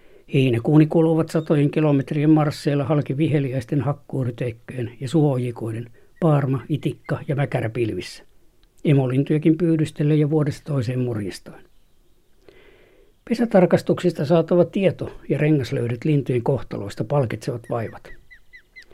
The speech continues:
Me kymmenet omalla ja perheen ajalla ja rahalla työskentelevät, erikoisluvin pesille kiipeävät kalasääskerengastijat hoidamme kansalaisvelvollisuutena vaativaa ja vaarallistakin työtä, johon oikeasti valtiovalta on suojelusopimuksissaan sitoutunut,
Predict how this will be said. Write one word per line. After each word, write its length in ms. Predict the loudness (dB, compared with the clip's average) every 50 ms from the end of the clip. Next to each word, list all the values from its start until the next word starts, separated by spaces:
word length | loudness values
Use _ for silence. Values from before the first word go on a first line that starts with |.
| -20 -20 -20 -20 -20 _ -8 -8
Me 60 | 2
kymmenet 440 | 4 6 8 8 8 6 4 2 0
omalla 320 | 0 0 0 2 2 4
ja 100 | 2 2
perheen 460 | 4 4 4 4 4 2 0 0 0 0
ajalla 300 | 0 -2 -2 -4 -4 -4
ja 80 | -2
rahalla 360 | 0 0 2 2 2 0 -2
työskentelevät, 840 | -2 -2 -2 -2 -2 -4 -6 -8 -8 -8 -8 -8 -8 -8 -10 -12 -14 -20 -20 -20 -20 -20 -20 _ _
erikoisluvin 640 | 0 2 2 2 2 0 0 2 2 2 2 2 2
pesille 360 | 2 0 0 0 0 0 -2 -4 -6
kiipeävät 540 | -6 -6 -4 -4 -4 -6 -4 -4 -6 -6 -4
kalasääskerengastijat 1160 | -2 0 2 2 2 0 -2 -4 -2 -4 -4 -2 -2 -2 -2 -2 -4 -6 -6 -8 -8 -6 -4 -4
hoidamme 340 | -4 -2 -2 -2 -2 -2
kansalaisvelvollisuutena 1300 | -2 0 -2 -2 -2 -2 -4 -4 -6 -6 -6 -4 -4 -4 -4 -4 -4 -6 -6 -6 -6 -8 -8 -10 -14 -14 -16 -20 -20 -12 -4 -2
vaativaa 600 | 2 2 2 0 0 -2 -2 -4 -4 -6 -6 -6 -6
ja 100 | -4 -2
vaarallistakin 720 | 0 -2 -2 -2 -4 -6 -8 -8 -10 -10 -8 -6 -6 -6
työtä, 320 | -4 -4 -6 -6 -8 -12 -18 -20 -20 _ _ _ _ _ _ _ _ -12 -8
johon 220 | -6 -4 -4 -2 0
oikeasti 540 | 0 0 0 -2 -4 -8 -8 -6 -6 -2 0
valtiovalta 640 | 0 0 0 0 -2 -4 -4 -4 -6 -6 -6 -4 -4
on 80 | -4
suojelusopimuksissaan 1080 | 0 2 2 4 4 2 0 -2 -2 -2 0 0 0 -2 -2 -6 -8 -6 -4 -2 -2 0
sitoutunut, 640 | 2 0 0 0 -2 -4 -4 -6 -8 -10 -10 -12 -14